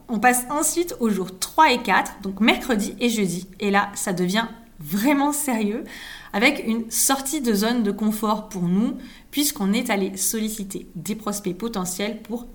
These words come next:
tester l'offre. C'est pas agréable, c'est, c'est pas extrêmement facile à faire, surtout si on n'est pas habitué à le faire, mais c'est vraiment, je vous conseille,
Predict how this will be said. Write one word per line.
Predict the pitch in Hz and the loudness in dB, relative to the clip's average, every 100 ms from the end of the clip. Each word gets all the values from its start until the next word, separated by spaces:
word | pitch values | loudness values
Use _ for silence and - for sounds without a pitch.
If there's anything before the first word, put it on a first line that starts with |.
| - - | -20 -4
tester | 285 269 - - | 0 2 0 -2
l'offre. | 190 190 - - - - - - - - - | -4 -6 -12 -16 -20 -20 -20 -18 -18 -20 -6
C'est | - 226 | -2 2
pas | 226 381 | 6 6
agréable, | 349 240 202 240 | 6 4 4 4
c'est, | - 196 190 - | -2 -4 -6 -8
c'est | 196 | -4
pas | 196 294 | 0 0
extrêmement | - - 220 214 | 0 -2 0 0
facile | 214 208 - 208 | 0 0 0 -2
à | 190 | -2
faire, | 196 247 | 0 -2
surtout | - 190 - | -2 -8 -6
si | - 196 | -4 -2
on | |
n'est | 185 | -2
pas | 196 | 0
habitué | 196 190 190 247 | 0 -2 -4 -2
à | 180 | -2
le | |
faire, | 175 202 247 196 | -2 -4 -4 0
mais | 196 226 - | 2 2 0
c'est | - - - | -2 -2 0
vraiment, | 196 196 254 269 214 220 - | -2 0 0 2 2 0 -4
je | 180 | -8
vous | 175 165 | -6 -8
conseille, | - 254 240 190 | -6 -4 -2 -2